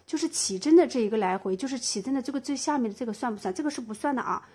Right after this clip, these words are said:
起好针之后，然后你开始织了，就开始要算了。你看，这是一个来回，两个来回，这个最下面的这个是不算的，这个是到时候跟另外一边要缝合的一，缝合的地方。好，我们继续。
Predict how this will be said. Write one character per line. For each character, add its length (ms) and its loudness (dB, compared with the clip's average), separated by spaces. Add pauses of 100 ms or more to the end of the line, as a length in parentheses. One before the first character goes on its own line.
(260)
起 280 -2
好 160 4
针 160 4
之 140 2
后， 140 4
然 120 4
后 100 6
你 120 2
开 180 -2
始 160 -4
织 220 -2
了， 300 4
就 120 0
开 160 -6
始 140 -6
要 80 -2
算 240 0
了。 100 -2
你 80 -2
看， 140 -2
这 80 -6
是 140 -8
一 100 -6
个 80 -2
来 100 0
回， 180 -4
两 180 -6
个 80 -4
来 140 -2
回， 180 -4
这 100 -8
个 80 0
最 120 -4
下 160 0
面 100 -2
的 60 -2
这 100 -4
个 80 -4
是 100 -10
不 160 -10
算 240 -2
的， 100 -4 (320)
这 120 0
个 60 2
是 100 -6
到 120 2
时 140 0
候 80 2
跟 160 0
另 120 2
外 140 2
一 60 0
边 160 -2
要 140 0
缝 260 -2
合 180 -10
的 80 -6
一， 160 -6 (200)
缝 320 -10
合 120 -8
的 80 -8
地 140 -10
方。 260 -6 (2500)
好， 120 -12
我 40 -6
们 120 -2
继 160 -8
续。 320 -8